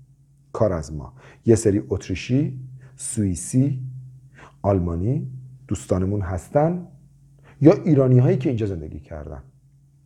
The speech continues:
ما میایم آگهی می‌زنیم، مصاحبه می‌ذاریم، خودمون نظارت می‌کنیم، وکیل داریم باشون قرارداد می‌بندیم. شما مثلاً چقدر پول گذاشتین؟ هفتاد درصد، سی درصد هم ما می‌ذاریم که فکر نکنید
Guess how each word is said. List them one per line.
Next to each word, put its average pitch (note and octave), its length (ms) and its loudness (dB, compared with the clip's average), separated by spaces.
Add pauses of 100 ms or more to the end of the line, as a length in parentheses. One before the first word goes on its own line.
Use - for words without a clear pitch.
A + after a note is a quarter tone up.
(300)
ما B2 100 4
میایم B2+ 340 4
آگهی F#2+ 300 0
می‌زنیم، C3 520 -2
مصاحبه F2 420 -6
می‌ذاریم، C3 480 -4 (140)
خودمون B2 1040 4
نظارت G#2+ 680 0
می‌کنیم، D#3+ 440 -2 (400)
وکیل B2+ 420 2
داریم A#2+ 240 2
باشون G#2+ 280 -2
قرارداد G2 320 -2
می‌بندیم. D#3 400 -2 (300)
شما C3+ 220 4
مثلاً C#3 320 2
چقدر F3+ 220 4
پول D3+ 180 2
گذاشتین؟ B2+ 640 0
هفتاد E3+ 340 -2
درصد، A2+ 220 -2
سی - 200 -6
درصد C3 280 0
هم C#3+ 80 0
ما B2+ 140 0
می‌ذاریم E2+ 320 -6
که G2+ 100 -10
فکر D3 280 -2
نکنید E3 400 0